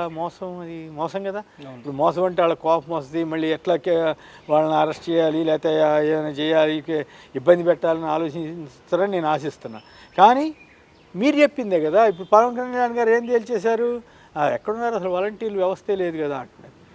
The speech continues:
Speaker 1: అంటే ఎంతకంటే మరి ఇది పాపం కదా.
Speaker 2: అవును సార్.
Speaker 1: పై సనాతన ధర్మం అని ప్రచారం చేసిన ఆయన నోట్లోంచి ఇట్లాంటి అబద్ధాలు చెప్తే
Speaker 2: అవును.
Speaker 1: ఇంకా ఆయన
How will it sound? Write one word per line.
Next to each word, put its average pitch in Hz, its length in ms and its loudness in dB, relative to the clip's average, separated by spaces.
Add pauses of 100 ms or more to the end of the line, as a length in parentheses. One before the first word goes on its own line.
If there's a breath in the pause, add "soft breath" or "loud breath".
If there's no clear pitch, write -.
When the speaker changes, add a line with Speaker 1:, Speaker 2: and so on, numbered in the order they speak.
(200 soft breath)
Speaker 1:
అంటే 208 300 -4
ఎంతకంటే 214 800 -2
మరి 196 220 -4 (960 soft breath)
ఇది 160 80 -6
పాపం 196 460 2
కదా. 139 300 -6 (100)
Speaker 2:
అవును 139 280 -10
సార్. 135 120 -18 (160)
Speaker 1:
పై 170 160 2
సనాతన 208 540 4
ధర్మం 196 360 4
అని 196 160 -6
ప్రచారం 185 480 0
చేసిన 170 260 -2
ఆయన 208 180 0
నోట్లోంచి 202 520 -2
ఇట్లాంటి 175 300 -2
అబద్ధాలు 185 420 2
చెప్తే 175 520 -2 (200 loud breath)
Speaker 2:
అవును. 135 160 -14
Speaker 1:
ఇంకా 196 240 2
ఆయన 208 140 4